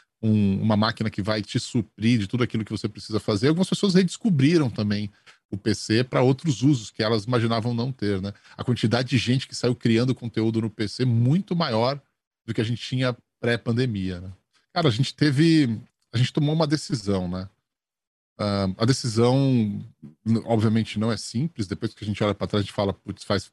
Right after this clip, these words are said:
fez muito sentido." A gente tomou uma decisão de sair de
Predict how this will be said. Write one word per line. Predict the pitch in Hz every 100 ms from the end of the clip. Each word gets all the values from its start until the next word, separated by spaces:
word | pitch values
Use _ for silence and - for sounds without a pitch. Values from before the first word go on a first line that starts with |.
| -
fez | 110 -
muito | 104 104
sentido." | - 101 - 123 139 117 _ - - _
A | 120
gente | 113
tomou | 139 135
uma | 131
decisão | 139 - 113 98 120 127
de | 110 120
sair | - - 147 135 120 135 226 - _ _ _ _ _ _ _
de | 107 95 113 113 110 107 104 101 98